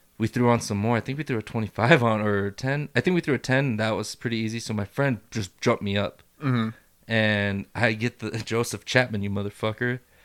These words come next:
Speaker 1: Uh, he's the reason that blew out. So he's like, "You got this, ba-, ba-, baby, lightweight, lightweight, you got this."
Speaker 2: Uh-huh.
Speaker 1: I get on it. His small, his small ass. He's, he's my spotter, and
Speaker 2: Will
Speaker 1: he's
Speaker 2: you
Speaker 1: a
Speaker 2: say
Speaker 1: small
Speaker 2: that
Speaker 1: guy.
Speaker 2: again?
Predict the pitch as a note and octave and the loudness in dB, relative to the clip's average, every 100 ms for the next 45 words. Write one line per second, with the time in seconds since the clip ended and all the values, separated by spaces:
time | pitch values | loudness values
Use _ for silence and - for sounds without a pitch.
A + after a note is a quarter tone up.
0 | - _ - A#2 A2 G#2+ G2+ F#2+ G2 _ | -20 _ 4 6 8 6 4 0 -4 _
1 | _ - C3+ B2+ G#2 G#2+ G#2+ G#2+ G2 G2+ | _ 0 4 4 2 -4 -2 -2 -2 -4
2 | G#2 _ - G#2+ G2+ G#2 G#2 - - - | -6 _ -8 -8 -4 -2 -2 -4 -20 -6
3 | A#2 A2 A#2 C#3+ G3 E3+ D3 - B2+ E3+ | 0 0 0 2 2 2 -6 -4 0 0
4 | F3 C#3 E3+ - D#3 F#3 F#3+ E3 G3 - | 0 2 2 4 4 4 2 4 4 4
5 | G3+ E3+ G#2+ A2 F3 - G#3+ G3 B2 D3 | 2 0 -2 -4 -4 0 0 0 -2 -6
6 | D3+ G3+ G3+ E3+ D3+ B2 - C3+ B2+ A#2 | -2 -2 -2 -6 -6 -8 0 4 6 4
7 | - B2 A#2+ C3 C3 C3+ C3+ - - - | 0 -2 2 4 4 4 4 0 -12 -6
8 | A#2 F#3+ D#3 B2 - D3 B2 A#2 F3+ F#3 | 8 8 10 10 10 10 8 8 8 10
9 | D3+ B2 A#2+ A#2 C3 - - G4+ - - | 10 10 10 10 8 6 2 2 4 0
10 | - - F3 F#3 C3 - G#3+ G#3 C3+ - | 0 4 6 6 4 2 4 6 6 6
11 | D#3+ G3+ D3+ C3 C#3 E3 G#3+ A3+ G#3+ G#3+ | 10 10 10 8 8 10 12 12 12 12
12 | G#3 G3 C3 D#3+ F#3 - | 12 10 10 8 8 0